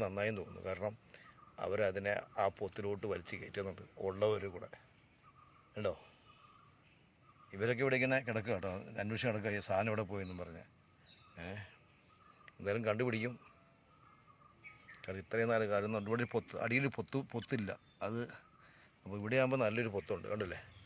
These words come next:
അപ്പോൾ അവർക്ക് അവിടെ സുരക്ഷിതമായിട്ട് അത് വെച്ച് കഴിക്കാമല്ലോ. നമ്മളൊരു ചെറിയ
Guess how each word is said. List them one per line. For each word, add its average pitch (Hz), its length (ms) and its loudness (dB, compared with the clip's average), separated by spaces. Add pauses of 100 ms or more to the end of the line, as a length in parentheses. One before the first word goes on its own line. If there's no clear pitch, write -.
(1080)
അപ്പോൾ 90 180 -2
അവർക്ക് 107 220 0
അവിടെ 117 180 2
സുരക്ഷിതമായിട്ട് 120 680 6
അത് 113 140 2
വെച്ച് - 180 -2
കഴിക്കാമല്ലോ. 104 420 4 (1300)
നമ്മളൊരു 120 380 0
ചെറിയ 135 140 6